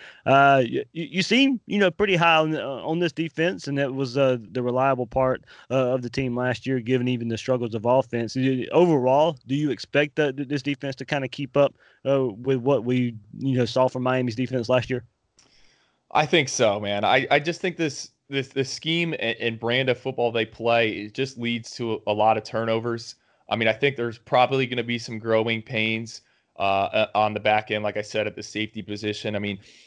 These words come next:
Speaker 2: y-, y-, Miami fans seem to forget for the past two years. I mean, eh, you had two guys penciled in at safety in Jaquan Johnson and Sheldrick Redvine, and they never gave up a big play on the back end of the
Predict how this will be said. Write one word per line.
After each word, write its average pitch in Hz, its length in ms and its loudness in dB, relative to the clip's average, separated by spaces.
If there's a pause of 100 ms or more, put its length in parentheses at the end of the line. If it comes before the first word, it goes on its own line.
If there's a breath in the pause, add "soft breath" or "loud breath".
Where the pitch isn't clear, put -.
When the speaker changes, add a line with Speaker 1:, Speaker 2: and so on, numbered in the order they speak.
(480 soft breath)
Speaker 2:
y-, 123 200 -12
y-, 143 160 0 (240)
Miami 143 340 4
fans 131 540 -2 (420)
seem 147 220 -6
to 120 80 0
forget 120 460 0
for 117 120 -2
the 104 80 -8
past 120 320 0
two 117 120 -8
years. 110 360 -4
I 104 60 -6
mean, 101 220 -10
eh, - 240 -8 (220)
you 117 200 -4
had 110 160 -2
two 120 220 -6
guys 117 240 4
penciled 110 420 -8
in 107 320 -2
at 104 160 -6
safety 110 360 -4
in 104 100 -8
Jaquan 107 380 -2
Johnson 104 380 -2
and 98 100 -10
Sheldrick 104 380 -2
Redvine, 101 460 0 (300 soft breath)
and 120 120 2
they 143 80 6
never 117 320 4
gave 104 220 -2
up 104 140 -10
a 98 40 -20
big 101 220 -6
play 104 300 0
on 101 80 -4
the 101 60 -12
back 101 280 0
end 98 120 -6
of 98 60 -10
the 104 80 -8